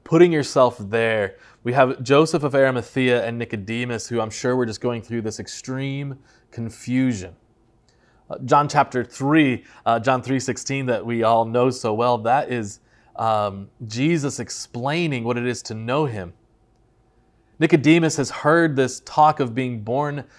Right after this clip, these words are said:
again from Jesus, and, and now he's there going, "I, I bel-, I believed in this guy, and now he's dead." Joseph of Arimathea, as Pharisees, they would have known the Old Testament scriptures through and through, and they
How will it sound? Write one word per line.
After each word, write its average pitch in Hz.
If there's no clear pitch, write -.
again 123
from 135
Jesus, 117
and, 117
and 127
now 143
he's 135
there 147
going, 123
"I, -
I 165
bel-, 139
I 127
believed 131
in 139
this 110
guy, 139
and 110
now 131
he's 117
dead." 123
Joseph 160
of 139
Arimathea, 147
as 127
Pharisees, 151
they 139
would 135
have 120
known 151
the 139
Old 135
Testament 135
scriptures 135
through 139
and 127
through, 135
and 127
they 131